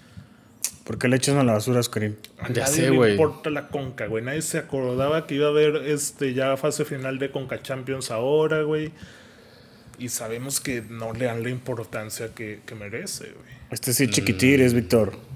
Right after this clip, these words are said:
Speaker 3: Mm, no estoy de acuerdo contigo, Parra.
Speaker 2: Ok.
Speaker 3: En la, en la, la Conca Champions, porque a la América le importa ganarla, al Cruz Azul le importó ganarla, al Monterrey le importa ganarla,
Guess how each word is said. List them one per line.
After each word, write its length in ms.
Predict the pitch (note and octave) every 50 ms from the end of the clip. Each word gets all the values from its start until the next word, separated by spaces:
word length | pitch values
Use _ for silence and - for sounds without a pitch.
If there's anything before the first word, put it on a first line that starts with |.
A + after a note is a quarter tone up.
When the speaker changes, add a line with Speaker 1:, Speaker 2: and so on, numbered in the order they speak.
| - - - - - - - - - - - - -
Speaker 3:
Mm, 1300 | - F2 G#2 G#2+ A2 A2 A2 G#2+ G#2 G#2 G#2 G#2 G2+ G2+ G2 G2 F#2+ F#2+ F#2+ F#2+ F#2+ F#2+ F#2 F#2 F#2+
no 140 | G#2 G#2 G#2+ A2
estoy 220 | - - C#3+ C3
de 60 | C3 C3
acuerdo 240 | B2+ C3+ C3 C3+
contigo, 420 | - A#2 G#2 G2 G#2 G2+ G2+ G2 -
Parra. 220 | F#2+ F#2 F#2+ F#2 F#2 - - - - - - - - - - - - - - A2+
Speaker 2:
Ok. 200 | - - - - - -
Speaker 3:
En 160 | B2 B2 B2+
la, 80 | B2+ B2+
en 220 | A2+ C3 C#3 C3+
la, 100 | C3 B2 B2
la 100 | B2 A2+
Conca 220 | A#2+ G#2 A#2 A2+
Champions, 420 | - C3+ C3 B2+ A2+ A#2+ G#2+ G2 -
porque 240 | - A2 G#2 A#2
a 20 | A2
la 80 | A2+
América 400 | A2+ A#2 B2+ C#3 D3+ D3+ - D#3
le 80 | C#3+ C3+
importa 480 | A#2 G#2 B2+ A2+ - - B2+ A#2+ A2+ - -
ganarla, 560 | - A2+ G#2+ G#2 G#2+ A2 A2+ A#2+ C3+ D#3 - -
al 120 | B2 A#2 -
Cruz 160 | A2+ A2+ A2
Azul 220 | A2 G2+ A#2 B2 C3
le 60 | C#3+
importó 340 | C#3 - B2 A#2 - A#2 A2
ganarla, 560 | G#2+ G#2+ G#2 G2+ G2+ G#2 A2 A#2+ C#3+ - - - -
al 180 | - A2+ A2+ G#2+
Monterrey 640 | A2 A#2 A#2 A2+ A2 - B2 A2+ G#2+ G#2+ A#2+ C#3+ F3
le 100 | F#3+ F3+
importa 440 | D3+ C3 - - A#2 A2+ - A#2+ A2
ganarla, 540 | G#2+ G2+ G2 G2 F#2+ F#2+ G2+ A#2+ C#3 D#3